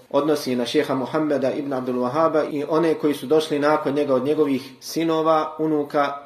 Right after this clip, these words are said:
i učenika. Što znači da je šeh ovom dijelu podučavao svoje učenike i one koji su mu dolazili po znanje. I više puta je pisao ovo djelo zbog njegove bitnosti.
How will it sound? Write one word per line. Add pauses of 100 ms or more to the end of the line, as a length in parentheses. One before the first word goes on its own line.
(140)
i
učenika. (160)
Što
znači (300)
da (140)
je
šeh (240)
ovom
dijelu
podučavao
svoje (100)
učenike
i
one
koji
su
mu
dolazili (200)
po
znanje. (280)
I
više
puta
je
pisao
ovo
djelo (300)
zbog
njegove
bitnosti.